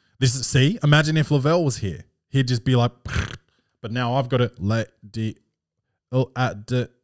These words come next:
yeah, Lady Bird. See?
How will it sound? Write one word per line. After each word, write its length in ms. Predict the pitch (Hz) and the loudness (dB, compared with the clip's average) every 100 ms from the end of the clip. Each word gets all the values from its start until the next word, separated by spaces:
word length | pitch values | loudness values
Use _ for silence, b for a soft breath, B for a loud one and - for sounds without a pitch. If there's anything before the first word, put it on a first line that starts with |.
| _ _ | _ _
yeah, 240 | 110 120 120 _ _ _ _ _ _ _ _ _ _ _ _ _ | -2 -2 -2 _ _ _ _ _ _ _ _ _ _ _ _ _
Lady 300 | 123 135 143 | 2 2 2
Bird. 520 | 127 180 214 190 117 98 | 2 4 4 4 4 0
See? 400 | 156 170 262 | 0 0 -2